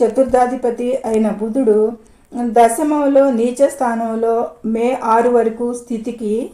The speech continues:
లాభస్థానంలో ఏడు నుండి ఇరవై మూడు వరకు అనుకూలం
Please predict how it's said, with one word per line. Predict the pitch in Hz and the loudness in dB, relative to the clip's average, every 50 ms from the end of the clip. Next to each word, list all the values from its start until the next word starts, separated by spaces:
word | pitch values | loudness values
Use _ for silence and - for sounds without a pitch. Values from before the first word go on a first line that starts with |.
| - _ _ _ _ - - - | -16 _ _ _ _ -20 -4 0
లాభస్థానంలో | 226 226 220 233 226 269 285 277 - - 262 262 247 247 247 240 240 240 247 247 247 226 | 2 4 4 4 4 2 0 2 0 0 0 0 0 -2 -2 0 2 4 4 4 4 4
ఏడు | 208 208 214 220 220 240 | 4 4 4 4 4 2
నుండి | 240 240 240 240 233 233 247 | 0 0 0 0 -2 -2 0
ఇరవై | 247 233 208 208 208 220 226 220 | 0 0 2 2 2 2 2 2
మూడు | 220 226 226 220 220 | 0 -2 -2 -2 0
వరకు | 214 208 208 202 - - 254 285 - - - | 0 0 0 0 -2 -4 -4 -2 -4 -4 -2
అనుకూలం | 214 214 214 208 214 208 190 180 185 180 180 | -2 -2 -2 0 0 0 0 0 0 -2 -6